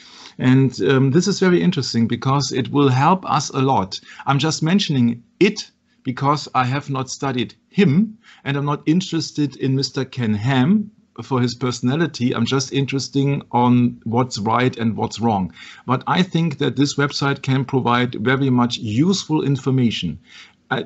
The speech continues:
I say that very, very, very, uh, carefully because I have not studied,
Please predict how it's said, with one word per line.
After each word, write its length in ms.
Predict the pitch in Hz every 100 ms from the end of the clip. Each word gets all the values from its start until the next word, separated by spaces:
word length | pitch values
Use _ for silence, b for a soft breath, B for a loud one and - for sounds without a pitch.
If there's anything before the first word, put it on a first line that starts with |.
| -
I 120 | 151
say 280 | 123 170 175
that 240 | 160 147
very, 340 | 117 143 156 139
very, 300 | 131 131 123
very, 540 | 120 120 113 104 -
uh, 340 | 101 104 98 82
carefully 500 | 151 170 113 101 110
because 420 | 120 117 127 123
I 120 | 113
have 220 | 120 135
not 200 | 131 120
studied, 520 | - 131 127 127 120